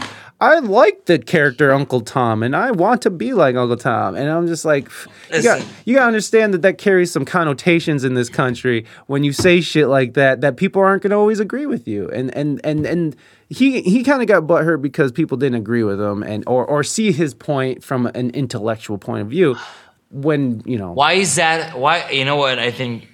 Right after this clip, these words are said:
Speaker 2: the la-, this is, this is the problem of these days.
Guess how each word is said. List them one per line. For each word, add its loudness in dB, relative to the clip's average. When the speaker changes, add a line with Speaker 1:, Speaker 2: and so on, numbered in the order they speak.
Speaker 2:
the -6
la-, -2
this -10
is, -12
this -6
is -12
the -12
problem -6
of -16
these -18
days. -20